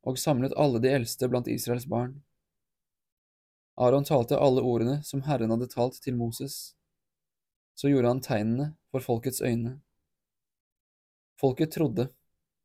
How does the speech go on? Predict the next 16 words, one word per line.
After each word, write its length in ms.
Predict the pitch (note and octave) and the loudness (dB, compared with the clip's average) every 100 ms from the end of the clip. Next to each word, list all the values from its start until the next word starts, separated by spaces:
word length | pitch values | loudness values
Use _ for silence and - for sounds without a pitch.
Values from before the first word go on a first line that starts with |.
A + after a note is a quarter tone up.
| _ _ _ _ _ _ - | _ _ _ _ _ _ 0
da 80 | B2 | 4
de 100 | C3 | 6
hadde 160 | C#3 | 4
hørt 220 | D3 D3 D3 | 4 2 2
at 140 | - | 0
Herren 240 | D#3 A#2 B2 | 0 2 0
hadde 140 | B2+ | -2
sett 240 | - C#3+ - - | -2 -4 -4 -6
til 140 | - | -4
Israels 300 | A#2 B2 A#2+ | -2 -2 0
barn, 300 | B2+ A#2+ D#3+ - _ _ _ - | 0 0 -2 -10 _ _ _ -2
og 160 | B2+ B2 | 2 4
at 80 | B2+ | 2
han 80 | C3 | 0
hadde 220 | B2 B2 | -2 -2
sett 320 | C#3+ - | -4 -4